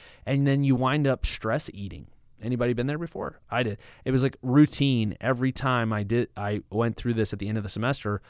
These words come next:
I, I was eating things I normally didn't eat, and I couldn't figure out why this continued to happen. And then I understood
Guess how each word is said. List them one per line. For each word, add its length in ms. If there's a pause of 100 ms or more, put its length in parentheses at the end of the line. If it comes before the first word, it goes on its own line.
(200)
I, 100 (100)
I 80
was 160
eating 260
things 220
I 60
normally 400
didn't 280
eat, 260
and 80
I 40
couldn't 260
figure 220
out 120
why 260
this 320 (260)
continued 440
to 80
happen. 400
And 100
then 100
I 120
understood 640